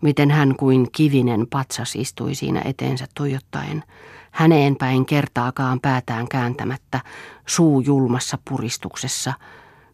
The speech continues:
kuin hän purisi hampaita yhteen ja suupielet alas vedettyinä, kuin hän kiroilisi koko ajan, ja silmä kovana, niin kuin hän ei tarpeeksensa olisi siitä saanut.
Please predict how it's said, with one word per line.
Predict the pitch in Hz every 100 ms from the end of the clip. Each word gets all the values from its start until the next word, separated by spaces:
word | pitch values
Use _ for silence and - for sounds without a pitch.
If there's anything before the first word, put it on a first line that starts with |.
| -
kuin | 165 151
hän | 151 131
purisi | 147 127 123
hampaita | 123 139 117 107 101 110
yhteen | 92 113 - 87 104 117
ja | 127
suupielet | - 120 117 120 120 123
alas | 139 131 127 -
vedettyinä, | 120 123 - - 117 123 127 - - - -
kuin | 135 135
hän | 127
kiroilisi | - 139 123 117 113 127 113
koko | 123 - -
ajan, | 127 131 127
ja | 127
silmä | 143 180 165 147 127
kovana, | 156 143 117 110 113 - - - - -
niin | 135 131
kuin | 123 127
hän | 131 120
ei | 98 123
tarpeeksensa | - 123 - - - - 127 - -
olisi | 120 123
siitä | - - - 131
saanut. | - - - 139 -